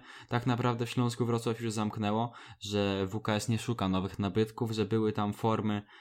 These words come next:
e, na to, żeby zdobyć jakiegoś zawodnika. Chodziło głównie o skrzydłowego, o taki złoty strzał.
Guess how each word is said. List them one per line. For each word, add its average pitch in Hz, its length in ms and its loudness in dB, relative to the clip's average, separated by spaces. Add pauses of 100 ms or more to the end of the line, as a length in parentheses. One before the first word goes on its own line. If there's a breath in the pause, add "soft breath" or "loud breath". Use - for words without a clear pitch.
(120 loud breath)
e, 95 680 0
na 104 160 0
to, 110 120 -2
żeby 104 240 -2
zdobyć 104 420 0
jakiegoś 95 580 -2
zawodnika. 104 640 -2
Chodziło 104 340 0
głównie 101 320 0
o 98 40 -2
skrzydłowego, 104 640 0
o 107 60 2
taki 101 260 -2
złoty 98 300 -2
strzał. 117 400 0